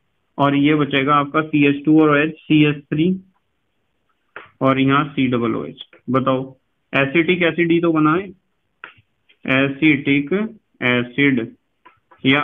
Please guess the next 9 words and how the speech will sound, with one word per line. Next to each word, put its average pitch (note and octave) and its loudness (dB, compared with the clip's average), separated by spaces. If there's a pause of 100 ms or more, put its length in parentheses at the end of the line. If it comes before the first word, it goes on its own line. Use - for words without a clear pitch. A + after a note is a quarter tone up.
आईयूपीएसी D#3 2
में E3+ 2
दो D3 2
कार्बन D3 0
वाला D3 -2
है D3 -6 (540)
तो C#3+ 0
इथेनोइक, C#3+ 0 (1080)
इथेनोइक C#3 2